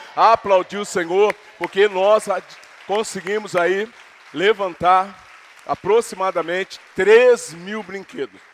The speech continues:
Gente, foi realmente um tempo maravilhoso, um momento muito especial. Aqueles que não puderam ir por, né, várias forças aí que impediram, você,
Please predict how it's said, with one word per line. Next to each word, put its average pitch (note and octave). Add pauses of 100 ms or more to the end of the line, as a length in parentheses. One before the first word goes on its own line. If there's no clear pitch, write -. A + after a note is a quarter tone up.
(340)
Gente, G3+
foi G#3
realmente E3+
um E3+
tempo F3
maravilhoso, D#3+
um D3+
momento D3
muito F3+ (240)
especial. D3 (320)
Aqueles E3
que F3+
não E3
puderam D3
ir D3+
por, C#3
né, C3
várias C#3+
forças D3
aí C#3+ (280)
que C#3
impediram, C#3+ (240)
você, E3